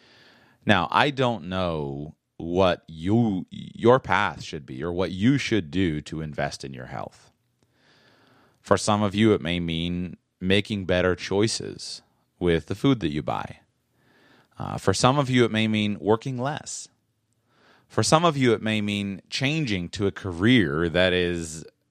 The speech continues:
less likely to result in your,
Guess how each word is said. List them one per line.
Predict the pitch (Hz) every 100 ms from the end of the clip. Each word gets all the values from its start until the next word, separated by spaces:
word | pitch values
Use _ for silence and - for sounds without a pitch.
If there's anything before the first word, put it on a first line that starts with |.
| _ _ _ _ _
less | 87 87 107 117 -
likely | 85 113 131 82 90
to | - 95
result | 95 78 98 113 -
in | 92 90
your, | 85 95 95 101 87